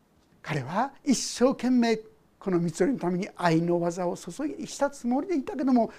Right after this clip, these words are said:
そんなものはみんな偽物、表面的なものに過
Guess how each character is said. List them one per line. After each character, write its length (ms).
そ 180
ん 80
な 100
も 120
の 100
は 120
み 480
ん 840
な 200
偽 300
物、 320
表 180
面 160
的 160
な 100
も 120
の 80
に 60
過 60